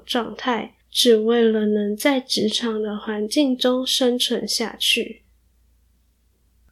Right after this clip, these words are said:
第二个自我状态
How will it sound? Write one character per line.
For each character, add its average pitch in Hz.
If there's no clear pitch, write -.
第 311
二 294
个 247
自 254
我 220
状 233
态 233